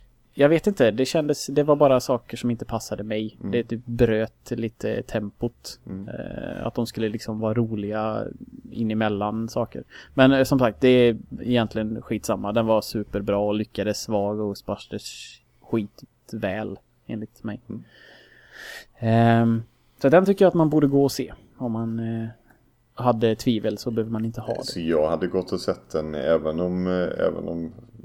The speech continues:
Speaker 2: man hade avrått mig. Jag vill gå och se den bara för att jag, jag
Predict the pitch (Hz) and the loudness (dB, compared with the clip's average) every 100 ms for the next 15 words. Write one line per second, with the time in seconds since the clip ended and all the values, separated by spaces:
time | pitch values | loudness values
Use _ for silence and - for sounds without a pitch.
0 | - 82 82 82 85 82 82 85 85 80 | -16 -10 -6 -6 -4 -2 -2 0 0 -2
1 | 82 - 80 73 82 82 85 82 87 80 | -6 -6 -10 -6 -2 -2 -2 -2 -2 0
2 | 87 78 78 80 82 - 78 - - 73 | 0 0 0 2 2 2 -2 -2 -2 -4
3 | _ - - _ _ _ _ _ _ _ | _ -20 -20 _ _ _ _ _ _ _
4 | _ _ _ _ _ _ - - - | _ _ _ _ _ _ -12 -10 -8